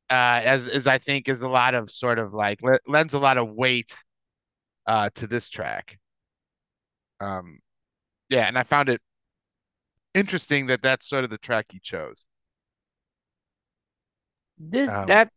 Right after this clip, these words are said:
Speaker 2: that, yeah. Th-, that's ano-, this is another, uh, album I missed a song off of.
Speaker 1: Mm.
Speaker 2: Um, because this,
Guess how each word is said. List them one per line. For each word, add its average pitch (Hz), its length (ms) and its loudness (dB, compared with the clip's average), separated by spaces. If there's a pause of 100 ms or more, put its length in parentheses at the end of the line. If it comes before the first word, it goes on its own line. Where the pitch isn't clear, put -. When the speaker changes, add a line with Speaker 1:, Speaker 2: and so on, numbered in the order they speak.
Speaker 2:
that, 175 260 4
yeah. 117 300 4 (720)
Th-, 185 180 0
that's 214 220 4
ano-, 170 260 0
this 196 280 -4
is 190 80 -2
another, 139 380 0 (320)
uh, 113 240 2
album 117 400 4
I 107 100 2
missed 113 320 -6
a 98 40 -10
song 101 380 -4
off 87 240 -4
of. 78 180 -12 (680)
Speaker 1:
Mm. 113 280 -14
Speaker 2:
Um, 113 480 2 (1160)
because 160 360 0
this, 165 680 0